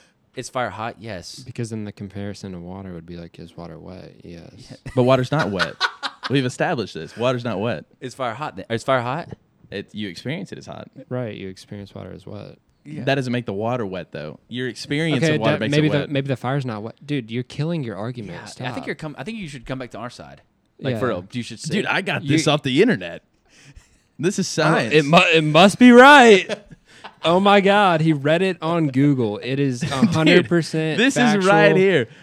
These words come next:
Speaker 2: He's
Speaker 3: Water
Speaker 2: gonna, he's gonna die on the hill
Speaker 3: Water
Speaker 2: now.
Speaker 3: isn't wet. Wetness is a description of our experience of water. What happens to us when we interact with it.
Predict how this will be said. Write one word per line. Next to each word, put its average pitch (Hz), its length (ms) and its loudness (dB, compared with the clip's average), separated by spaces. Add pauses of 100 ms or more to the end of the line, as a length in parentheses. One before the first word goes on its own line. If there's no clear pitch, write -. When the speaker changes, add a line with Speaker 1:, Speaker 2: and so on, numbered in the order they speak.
(100)
Speaker 2:
He's 208 140 4
Speaker 3:
Water 220 320 10
Speaker 2:
gonna, 226 120 4 (120)
he's 156 140 -6
gonna 151 160 -2
die 120 160 -6
on 139 100 -6
the 139 60 -4
hill 165 180 -4
Speaker 3:
Water 170 320 6
Speaker 2:
now. 170 80 2
Speaker 3:
isn't 170 300 2
wet. 110 360 2
Wetness 123 520 -2
is 123 80 -6
a 117 100 -4
description 110 460 -8
of 90 80 -8
our 95 120 -4
experience 135 400 -8
of 90 100 -10
water. 73 460 -8
What 107 200 -4
happens 127 400 0
to 110 160 0
us 104 120 -6
when 107 160 -4
we 98 100 -6
interact 101 520 -4
with 92 160 -10
it. 80 140 -10